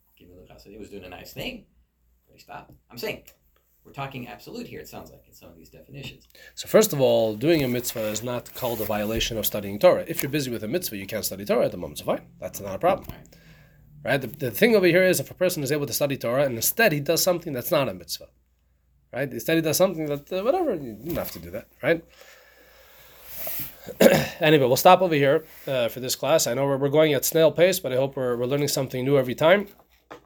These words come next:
Speaker 2: Um, so, yeah, we'll begin on page four, um, where it says the twenty-third and the twenty-fifth of Kislev, uh,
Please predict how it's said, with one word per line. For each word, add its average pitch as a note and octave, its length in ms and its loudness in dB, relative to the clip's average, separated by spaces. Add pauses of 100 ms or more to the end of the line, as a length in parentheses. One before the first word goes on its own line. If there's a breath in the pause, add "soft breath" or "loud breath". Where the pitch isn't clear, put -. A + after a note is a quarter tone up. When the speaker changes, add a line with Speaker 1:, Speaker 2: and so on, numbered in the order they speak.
(260)
Speaker 2:
Um, B2 500 4 (560 loud breath)
so, C3 280 2
yeah, C3+ 200 0
we'll G#2+ 140 0
begin B2+ 300 2
on B2 160 2
page C#3+ 320 0
four, F#3 420 6 (380)
um, G#2+ 400 -4 (140)
where A2 100 -8
it G#2 80 -10
says B2 240 -2
the G2+ 80 -8
twenty-third B2+ 540 -2
and G#2 140 -2
the - 40 -14
twenty-fifth A#2+ 420 -6
of G#2 140 -14
Kislev, D3 480 2 (140)
uh, - 80 0